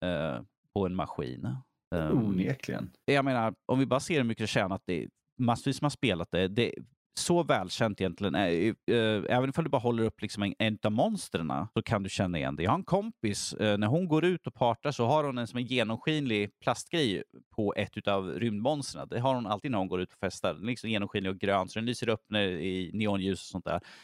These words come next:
Speaker 1: Det har hon alltid.
Speaker 2: Coolt.
Speaker 1: Och, så liksom där, du ser liksom bara en sån sak, att den finns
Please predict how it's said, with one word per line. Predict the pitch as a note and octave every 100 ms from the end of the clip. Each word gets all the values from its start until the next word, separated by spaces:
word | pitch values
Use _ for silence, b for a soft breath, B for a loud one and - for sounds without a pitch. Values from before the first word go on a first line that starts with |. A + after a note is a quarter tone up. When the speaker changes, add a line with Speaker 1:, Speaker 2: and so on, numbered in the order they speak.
| B
Speaker 1:
Det |
har | E3
hon | G3
alltid. | B2 G#2 E3 F#2+ G2
Speaker 2:
Coolt. | B2 - _ _ -
Speaker 1:
Och, | B2+ - _
så | - C#3
liksom | A#2+ C#3 D3+ - C#3+
där, | G3+ F3
du | B2
ser | - D#3
liksom | C#3 C3 A#2+ B B -
bara | C#3+
en | E3
sån | D3 F#3+ E3+
sak, | C3 - E2 E2
att | F#2+ _ -
den | A2+
finns | A2 - B2+ A2 - -